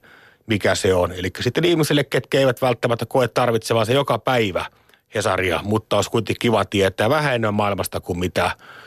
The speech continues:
mitä, mitä, ö, Facebook-fiidi kertoo, niin tossa voisi olla ehkä jotakin paikallislehdille ja vaikka maakuntalehdille ihan niinku tuotteistamisen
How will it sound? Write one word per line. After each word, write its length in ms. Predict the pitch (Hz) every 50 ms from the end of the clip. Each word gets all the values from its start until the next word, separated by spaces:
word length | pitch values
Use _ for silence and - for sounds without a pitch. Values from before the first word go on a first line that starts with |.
| - - - _ -
mitä, 260 | 107 95 - 101 95
mitä, 360 | 90 95 95 90 - - 92 90 92 - - - - -
ö, 140 | 101 101 92
Facebook-fiidi 920 | - - 110 - - - 101 98 - - - 123 113 107 98 98 92 - - _ _ - - - - - - - - - - _ _ _
kertoo, 640 | - 131 123 117 107 - - - 110 101 101 98 - - -
niin 120 | 120 117
tossa 280 | - 185 185 - - 175
voisi 180 | 185 185 190
olla 120 | 180 180 185
ehkä 200 | 170 - - 185
jotakin 300 | 190 175 170 135 135 -
paikallislehdille 760 | - 151 151 139 123 123 120 107 123 131 123 127 120 120
ja 80 | 127 123
vaikka 200 | 123 117 - -
maakuntalehdille 880 | 131 143 135 117 - - 123 113 - 104 104 107 101 101 107 107 110 117
ihan 160 | 113 120 113
niinku 140 | 113 107 113
tuotteistamisen 1080 | - - 151 147 131 - _ - 123 104 98 - - - 101 95 95 92 - 107 98